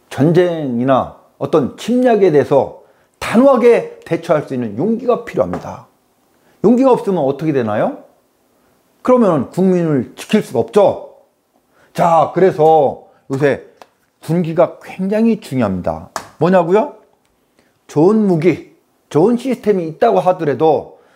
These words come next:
최후의 승자는 육군이 한다고 하죠. 사람이 직접 들어야 됩니다. 아무리 드론이고 우주전쟁이고 뭐 미사일이 날아다녀도 최후로는 사람이 들어가야 돼요. 그런데 이 용기가 없으면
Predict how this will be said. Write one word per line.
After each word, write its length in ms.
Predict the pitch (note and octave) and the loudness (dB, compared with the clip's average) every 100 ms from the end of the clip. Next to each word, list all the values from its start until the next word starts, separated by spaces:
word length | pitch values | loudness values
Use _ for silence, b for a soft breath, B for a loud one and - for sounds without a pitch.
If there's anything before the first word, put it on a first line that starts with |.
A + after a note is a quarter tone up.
| b b | b b
최후의 440 | - B3+ B3 A#3+ G#3+ | -8 -4 0 0 0
승자는 580 | G3+ E3 D#3 D3 C3+ - | -4 -2 0 0 -6 -8
육군이 320 | F#3 A3 A3 | -6 0 2
한다고 300 | G3+ E3 C#3+ | 2 4 4
하죠. 420 | C3 F3+ C#3 - B | 4 2 2 -2 B
사람이 380 | - A3+ A3 G#3 | -18 -10 -6 -6
직접 400 | - D3 D3 C#3+ | -8 -10 -10 -10
들어야 320 | C3 B2 C3+ | -4 0 0
됩니다. 520 | G#2+ F#2 F2 E2+ D#2 - b b b | 0 -6 -8 -12 -16 -20 b b b
아무리 520 | A#2+ C#3 C3 A#2 _ | -4 -2 -4 -6 _
드론이고 640 | - C3+ D3+ C#3 B2 B2+ B2 | -2 0 0 0 0 -2 -2
우주전쟁이고 1120 | C#3+ E3+ F3 E3+ D3+ C#3 B2+ A2+ C3 B2+ B2+ B B | -4 -2 0 0 2 2 2 2 2 0 -4 B B
뭐 420 | - B2+ A#2+ - _ | -2 0 -2 -8 _
미사일이 480 | B2+ D#3 C#3+ C3 A2+ | -8 -2 -2 -2 -4
날아다녀도 920 | F#2+ D#3 F3+ F3+ B2+ A#2+ D3+ A2 b b b _ | -2 0 0 0 -2 -2 -2 -2 b b b _
최후로는 600 | - A#3+ A3+ F3+ D#3+ A2 | -2 -2 0 -4 -6 -10
사람이 440 | - - G3 A3+ G#3+ | -14 -12 -6 -6 -8
들어가야 380 | - G2 E2+ D#2+ | -12 -10 -10 -12
돼요. 200 | - - _ _ _ _ _ _ _ _ | -20 -20 _ _ _ _ _ _ _ _
그런데 560 | A3+ A3 F#3 C3+ - - _ - | 0 2 2 -2 -8 -20 _ -6
이 220 | A#3 D#3 | -4 -2
용기가 400 | D#3+ A3 A#3 A3 | -2 -2 0 0
없으면 440 | - E3+ E3 A#2+ | 0 -4 -4 -6